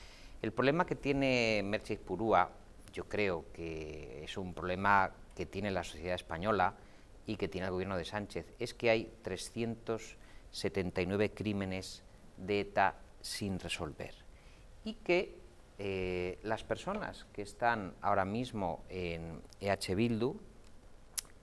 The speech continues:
que es una evolución o involución, depende cómo se mire, de Ribatasuna, evolución o involución a su vez de eta,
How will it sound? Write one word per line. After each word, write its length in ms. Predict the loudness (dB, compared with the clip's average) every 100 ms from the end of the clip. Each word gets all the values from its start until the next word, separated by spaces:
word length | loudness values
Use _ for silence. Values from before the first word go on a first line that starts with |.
| -4
que 160 | -2
es 180 | -2 -2
una 560 | -2 4 6 8 6 2 -10 -18 -16 -16 -16 -16 -8
evolución 840 | -2 0 2 0 -2 2 4 4 0
o 160 | 2 2
involución, 720 | 2 0 0 -2 2 2 2
depende 340 | -4 -6 -6
cómo 220 | -4 -4 -4
se 140 | -2
mire, 240 | 2 4
de 100 | 2
Ribatasuna, 720 | -2 -4 -4 -4 -6 -2 0 -2 -10 -16 -16 -18 -18 -18 -8
evolución 720 | -4 -2 -2 -4 0 0 0 -2
o 120 | -4
involución 540 | -2 -2 -4 -2 -2
a 60 | -2
su 160 | -4 -2
vez 200 | 0 0
de 140 | 0
eta, 300 | 0 0 0